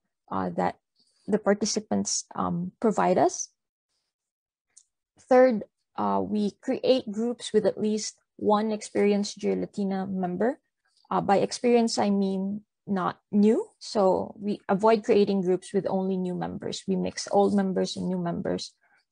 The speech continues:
uh, which also helps in the community building. And third, we create groups that are in similar time zones, 'cause this makes finding a time to meet, um, a lot easier.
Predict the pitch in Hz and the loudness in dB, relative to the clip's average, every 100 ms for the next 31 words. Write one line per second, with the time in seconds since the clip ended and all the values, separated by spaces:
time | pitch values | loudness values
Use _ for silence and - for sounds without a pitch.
0 | - - - 180 175 160 185 - 202 202 | -16 -14 -6 -4 -2 -2 -2 0 0 0
1 | 214 202 - - 185 175 196 214 247 214 | -2 -2 -2 -2 -6 -2 2 4 4 0
2 | 175 170 185 262 - _ _ _ _ _ | -2 0 0 -4 -8 _ _ _ _ _
3 | _ _ _ - 208 214 - 247 220 220 | _ _ _ -2 0 0 2 2 2 -2
4 | - 233 202 190 196 202 - 196 180 180 | -2 -2 -2 -2 -2 -4 -4 -2 2 2
5 | 175 - 196 190 - 226 214 196 185 185 | 0 -2 -8 -6 -2 2 4 4 2 -2
6 | 170 165 - - 208 - - 165 180 175 | -8 -8 -8 -10 -10 -10 -8 -6 -4 -4
7 | 185 175 - - - _ _ _ - 196 | -4 -6 -6 -10 -10 _ _ _ -2 0
8 | 190 190 180 - 175 180 175 175 170 - | 2 0 -4 -6 -6 -4 -2 -2 -4 -8
9 | - 170 170 185 165 151 - 175 - - | -8 -6 -6 -2 -2 -2 -4 -4 -4 -10
10 | - | -12